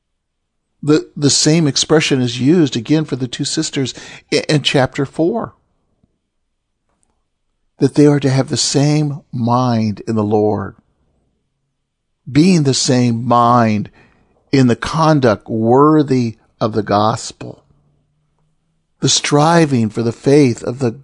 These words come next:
gospel. We have a purpose to live.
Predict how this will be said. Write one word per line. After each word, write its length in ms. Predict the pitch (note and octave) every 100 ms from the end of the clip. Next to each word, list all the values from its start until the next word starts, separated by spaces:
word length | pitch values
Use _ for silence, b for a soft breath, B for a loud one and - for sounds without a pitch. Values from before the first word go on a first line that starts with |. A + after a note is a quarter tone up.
| -
gospel. 840 | C3 C3+ C#3+ - - A2+ G#2+ G#2+ _ _ _ _ _ _ _ _ _ _ _ _ _
We 100 | -
have 140 | D3 B2+
a 80 |
purpose 800 | - - C3+ C#3 - A2 - - _ _ _ _ _ _ _ _ _ _ _ _
to 60 | -
live. 640 | G#2+ A2 C3+ A2+ - _